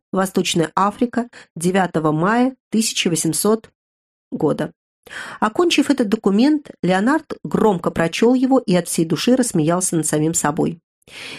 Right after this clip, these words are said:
Пересказав содержание документа Оттеру, он спросил мнение карлика. «Очень хорошо, Баас, очень хорошо», отвечал тот.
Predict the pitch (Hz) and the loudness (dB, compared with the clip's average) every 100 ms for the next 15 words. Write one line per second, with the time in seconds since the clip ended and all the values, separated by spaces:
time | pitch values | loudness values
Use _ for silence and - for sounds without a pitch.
0 | - 240 269 - 285 311 - 220 226 240 | -2 2 2 2 0 0 0 2 4 4
1 | 214 - 214 208 202 220 - 320 - 170 | 4 2 2 2 0 -2 0 0 2 0
2 | 165 226 240 208 196 202 180 170 165 165 | 2 0 0 0 0 0 2 2 0 0
3 | 143 143 151 - - - _ _ - 208 | -2 -2 -6 -8 -12 -12 _ _ -2 2
4 | 196 - 165 160 160 160 175 156 156 143 | 2 2 0 0 0 0 0 2 2 0
5 | 147 - - 262 202 175 156 165 165 - | -2 -4 0 2 2 0 0 0 0 -2
6 | 160 - - 175 - 160 156 160 | -2 -2 -4 -2 0 0 0 -2